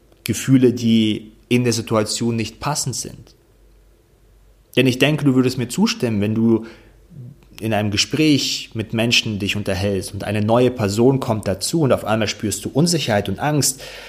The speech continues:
dass es dann nicht so viel Sinn macht, auf diese Unsicherheit und Angst zu hören. Es macht keinen Sinn, Bedeutung dieser Unsicherheit und Angst zu geben. Es macht keinen Sinn zu sagen,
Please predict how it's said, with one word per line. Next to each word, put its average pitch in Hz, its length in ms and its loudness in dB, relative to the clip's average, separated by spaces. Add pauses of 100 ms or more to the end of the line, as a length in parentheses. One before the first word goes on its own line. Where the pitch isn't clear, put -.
(140)
dass - 180 0
es - 140 -2
dann 135 360 2
nicht 135 220 0
so 127 80 -2
viel 131 300 2
Sinn 143 260 2
macht, 120 320 -2
auf 110 140 -2
diese 110 260 -2
Unsicherheit 120 800 -2
und 110 100 -8
Angst 107 380 -6
zu 95 240 -6
hören. 127 300 0
Es 90 180 -6
macht 127 260 0
keinen 107 240 -6
Sinn, 151 440 -2 (260)
Bedeutung 120 640 2
dieser 110 340 -6
Unsicherheit 123 540 -4
und 107 180 -6
Angst 110 460 -4 (440)
zu 113 160 -4
geben. 104 440 -2
Es 107 160 -2
macht 135 180 2
keinen 117 200 -2
Sinn 165 220 2
zu - 120 -4
sagen, 113 320 4